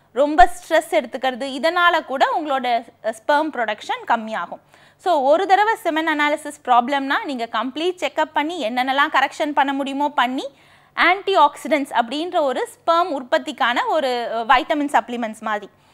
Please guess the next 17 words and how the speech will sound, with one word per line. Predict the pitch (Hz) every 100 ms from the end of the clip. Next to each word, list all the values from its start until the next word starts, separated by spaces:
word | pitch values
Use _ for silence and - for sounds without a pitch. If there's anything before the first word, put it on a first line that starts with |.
| _ _
அந்த | 262 330 370
மாதிரி | 359 392 330
மெடிசன்ஸ் | 277 320 415 427
உங்க | 311
டாக்டர், | 262 254 262 370 440 -
அ, | 233
வந்து | 233 247 381
பிரிஸ்கிரைப் | 294 294 294 269 208
பண்ணுவோம். | 202 185 _ _ -
அந்த | - 302 349
மாதிரி | 370 381 427 -
சாப்பிட்டுட்டு | 269 277 - 262 269
அடுத்த | 466 233 277 415 494
ஒரு | 453 349 302 285 -
six | 359 - -
to | 415
eight | - 262 311